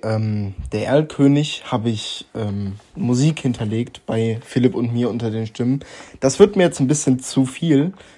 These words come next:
Deswegen, ähm, würde ich an der Stelle einfach nur unseren, unsere engelsgleichen Stimmen, ähm, euren Ohren überlassen. Und ja, viel Spaß bei der restlichen Folge noch.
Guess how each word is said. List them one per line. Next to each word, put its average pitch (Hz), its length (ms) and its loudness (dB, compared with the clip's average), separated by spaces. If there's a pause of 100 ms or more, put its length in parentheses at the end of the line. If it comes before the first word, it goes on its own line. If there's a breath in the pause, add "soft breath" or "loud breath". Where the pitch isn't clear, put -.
(120)
Deswegen, 135 680 2
ähm, 117 440 0 (320 loud breath)
würde 131 260 4
ich - 140 -4
an 117 140 -2
der 120 180 4
Stelle 120 480 -2 (320 soft breath)
einfach 131 320 0
nur 135 160 2
unseren, 120 680 -2 (260)
unsere 123 380 0
engelsgleichen 143 640 0
Stimmen, 160 520 0 (520 soft breath)
ähm, 117 400 -2 (240)
euren 147 280 4
Ohren 127 260 2
überlassen. 117 640 -2 (200)
Und 107 560 -8 (1040)
ja, 98 240 -6 (460)
viel 156 200 4
Spaß 135 320 4
bei 127 80 4
der 107 140 0
restlichen 117 400 -6
Folge 110 260 -6
noch. 107 240 -10